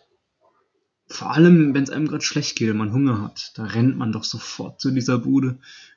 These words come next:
und fühlt sich da sicher. Meistens wird man dann von so einem Verkäufer angelabert, ähm, der einen kaum versteht, aber am Ende kriegt man doch sein halbes Hähnchen und man ist glücklich. Ja, genauso ist dieser Podcast auch aufgebaut.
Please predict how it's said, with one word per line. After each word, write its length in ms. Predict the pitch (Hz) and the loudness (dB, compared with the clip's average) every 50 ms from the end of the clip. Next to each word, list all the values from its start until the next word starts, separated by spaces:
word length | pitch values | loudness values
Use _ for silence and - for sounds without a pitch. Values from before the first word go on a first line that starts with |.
| _ _ - | _ _ -8
und 120 | 139 120 | -6 -4
fühlt 240 | - - 156 165 160 | 2 4 4 4 4
sich 120 | - 160 - | 0 0 2
da 140 | 156 151 | 2 4
sicher. 440 | 123 113 135 127 - - 123 - - _ _ _ _ _ _ _ _ _ _ _ _ _ _ _ _ _ - - | 4 4 2 2 2 -4 -10 -12 -14 _ _ _ _ _ _ _ _ _ _ _ _ _ _ _ _ _ -10 -4
Meistens 360 | 143 117 113 110 - 117 110 | -2 -2 0 0 -2 -2 0
wird 100 | 123 120 | 0 0
man 120 | 120 117 120 | 0 0 2
dann 120 | 123 123 | 2 2
von 120 | 120 120 | 2 4
so 80 | 117 127 | 4 4
einem 100 | 123 113 | 2 2
Verkäufer 600 | 117 120 113 - 123 135 147 - 147 135 123 - - - - - - - - - - _ _ _ | 2 0 0 2 2 2 2 2 0 -2 -2 -6 -12 -20 -20 -20 -20 -20 -20 -20 -20 _ _ _
angelabert, 840 | - - 127 135 131 127 123 120 120 120 117 117 110 113 - - - | -2 4 6 6 6 6 6 2 2 0 0 0 0 -2 -4 -4 -4
ähm, 400 | 123 123 117 113 110 107 101 92 - - _ _ _ _ _ - - | -4 -2 -2 0 0 -2 -2 -4 -10 -18 _ _ _ _ _ -10 -8
der 120 | 120 120 | -4 -2
einen 160 | 113 110 101 | -2 -2 -2
kaum 200 | - 117 110 107 | 0 0 0 0
versteht, 540 | 110 107 - - - 110 110 110 - - - _ - | -2 -4 -6 -4 -2 0 0 -2 -2 -8 -16 _ -10
aber 240 | - 127 127 127 120 | -6 -4 -2 0 0
am 120 | 117 117 117 | 0 0 2
Ende 160 | 120 123 117 | 2 2 0
kriegt 160 | - 123 - | 0 -4 -6
man 120 | - 113 | -4 -2
doch 120 | 113 110 110 | -2 -2 -2
sein 260 | - 117 110 104 101 | -2 -2 -2 -2 0
halbes 280 | 101 104 104 - - - | -2 -2 -2 -2 0 0
Hähnchen 480 | 117 131 156 160 - 214 226 226 - - | 2 2 2 0 -2 -4 -4 -6 -8 -12
und 360 | - 165 170 170 165 165 - - | -6 -2 -2 -2 -2 -2 -4 0
man 120 | 143 127 | 2 2
ist 140 | 123 120 - | 4 2 2
glücklich. 440 | - 123 107 - - 87 - - _ _ _ _ _ _ _ _ _ _ _ _ _ _ _ _ _ _ - _ _ - - - - - - - - - - - - - _ _ - - - | 0 -2 -4 -6 -10 -14 -16 -18 _ _ _ _ _ _ _ _ _ _ _ _ _ _ _ _ _ _ -20 _ _ -20 -20 -20 -20 -20 -20 -20 -20 -20 -20 -20 -20 -20 _ _ -12 -2 2
Ja, 280 | 120 120 110 101 - - - - - - - _ _ _ _ _ - - - | 4 6 6 4 2 -6 -16 -20 -20 -20 -20 _ _ _ _ _ -18 -6 2
genauso 420 | - 131 135 165 190 185 180 175 165 | 6 8 8 10 10 10 10 10 8
ist 140 | 151 - | 6 4
dieser 220 | - 135 123 127 113 | 2 2 2 2 0
Podcast 420 | - 127 120 117 - 135 131 131 | 0 -2 -2 0 0 0 0 0
auch 140 | 131 117 113 | 0 -2 -2
aufgebaut. 560 | 113 - - - 123 - - 117 - - - | -4 -6 -8 -12 -12 -12 -12 -14 -14 -16 -20